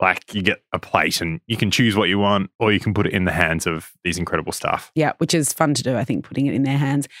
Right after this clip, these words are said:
Speaker 2: Let's finish with the classic, the one thing that has not been changed or that, you know, Hugh says is the constant, and that's the chocolate souffle.
Speaker 1: The chocolate souffle.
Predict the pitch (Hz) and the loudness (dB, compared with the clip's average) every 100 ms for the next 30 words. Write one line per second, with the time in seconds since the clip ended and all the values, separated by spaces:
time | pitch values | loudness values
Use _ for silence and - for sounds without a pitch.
0 | - _ 151 165 - 233 226 - 185 156 | -20 _ 2 2 2 2 2 2 0 0
1 | - 147 139 - 170 156 175 - 165 160 | 2 2 2 2 2 4 -2 0 2 4
2 | 180 208 190 170 165 156 147 - _ _ | 4 4 2 4 4 4 2 0 _ _
3 | - 160 143 156 156 - - 147 143 151 | 0 2 4 4 4 0 0 2 4 4
4 | 151 147 151 143 147 - _ 151 143 139 | 4 2 2 2 0 -2 _ 2 2 2
5 | 156 147 - 147 131 135 127 131 135 135 | 2 2 2 0 2 0 0 0 0 0
6 | - - 165 143 - 101 - 147 - - | -4 0 2 2 2 0 0 0 0 -4
7 | - - _ - - - - - 113 - | -12 -14 _ -6 -6 -4 -6 -4 -6 -2
8 | - 135 113 101 117 113 110 104 101 92 | -2 -2 -2 0 2 4 2 2 0 0
9 | 90 - - 107 - | -2 -4 -12 -12 -12